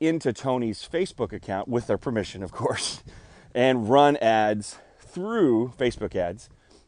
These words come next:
through Tony's account. Obviously, Russell's team paid for it, but they were able to promote, uh, their book and videos and all those kinds of things. And sure enough, lo and behold, uh, a, a few years later,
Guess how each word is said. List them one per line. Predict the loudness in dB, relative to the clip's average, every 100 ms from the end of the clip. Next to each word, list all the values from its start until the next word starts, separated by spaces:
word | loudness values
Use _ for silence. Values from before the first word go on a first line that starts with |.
| _
through | 0 0
Tony's | 2 4 4 2 -2
account. | -2 0 0 2
Obviously, | 2 2 -4 -2
Russell's | 0 -2 -4
team | -8 -8
paid | 0 0 2
for | 2 2
it, | 0 -12 -20 _ _
but | -2 0
they | 2 2
were | 2
able | 0 -2
to | -6 -6
promote, | -4 2 4 4 2 -10 -18 -8
uh, | -4 -4
their | -2 -4
book | 2 4 6 4 2 -4
and | -8 -2
videos | 2 2 2 2 0 -2
and | 0
all | 0
those | 0
kinds | -4 -8 -8
of | -8
things. | -8 -8 -12 _ _ -20 -20 _
And | -6 -6
sure | -4 2 6 6 4
enough, | 2 2 0
lo | 2 4
and | 4 2
behold, | 4 6 6 4 -4 -14 -6
uh, | -2 -2 -2
a, | -2 -2
a | -4
few | -2 -2
years | 0 -2 2
later, | 2 2 -2